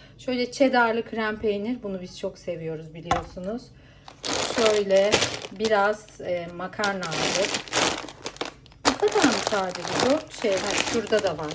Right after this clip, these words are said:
Ha, şurada da var. Şöyle bir tane boncuk makarna. Arpa şehriyem bitmişti. Arpa şehriye. Mercimek az kalmıştı. Mercimek.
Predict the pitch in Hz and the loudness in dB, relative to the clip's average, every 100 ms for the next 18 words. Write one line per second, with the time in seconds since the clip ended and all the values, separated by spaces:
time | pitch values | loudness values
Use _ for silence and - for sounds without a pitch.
0 | - - - - 202 196 196 185 165 185 | -8 -10 -10 -10 -8 0 2 2 -2 -4
1 | 233 - - - - - - 190 185 190 | -6 -12 -18 -20 -20 -20 -2 0 0 -4
2 | - 208 185 196 190 185 190 - 175 - | -2 0 0 0 -2 -2 -8 -10 -10 -8
3 | 180 165 185 196 196 - 226 220 208 196 | -8 -6 -8 -2 -2 0 -2 0 -4 -2
4 | 196 190 185 180 185 175 - 175 175 - | -4 -4 -8 -12 -14 -12 -10 -6 -6 -6
5 | 190 190 208 196 202 196 202 - - - | -8 -4 -6 -4 -2 -2 -4 -10 -20 -20
6 | - - - 220 226 220 226 226 220 220 | -20 -12 -2 2 2 0 -2 0 -2 -2
7 | 214 190 170 160 - 170 190 190 202 208 | -4 -4 -4 -8 -8 -6 -4 -4 -4 -6
8 | 214 | -6